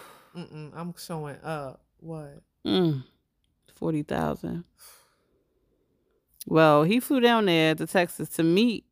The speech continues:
Speaker 2: Kiara and her business partner, Frank. And guess what, y'all?
Speaker 1: What?
Speaker 2: Hmm. They stood him up. And their excuse was one of their trucks was stolen the night before,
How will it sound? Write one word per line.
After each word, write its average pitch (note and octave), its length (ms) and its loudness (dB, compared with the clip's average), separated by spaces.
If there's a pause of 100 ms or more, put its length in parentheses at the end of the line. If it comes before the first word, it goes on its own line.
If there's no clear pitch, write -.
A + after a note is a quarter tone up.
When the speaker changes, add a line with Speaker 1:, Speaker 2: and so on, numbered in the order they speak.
Speaker 2:
Kiara D#3+ 680 4
and F3 160 0
her E3 100 4
business F#3+ 400 2
partner, D#3 320 0
Frank. G#3 420 -2 (680)
And D3 300 0
guess G#3+ 340 4
what, A3+ 160 2
y'all? D#3 640 0
Speaker 1:
What? E3+ 500 -12 (400)
Speaker 2:
Hmm. E3 220 2 (1000)
They F3+ 240 8
stood G3 240 4
him F#3 160 6
up. D3+ 260 4 (880)
And F#3+ 120 2
their F#3+ 160 10
excuse C4 600 2
was D#3+ 800 6
one F3 280 2
of G3 100 0
their F3+ 220 4
trucks - 380 0
was D#3 100 -2
stolen D#3+ 420 2
the D3 60 0
night D#3 300 2
before, E3 720 2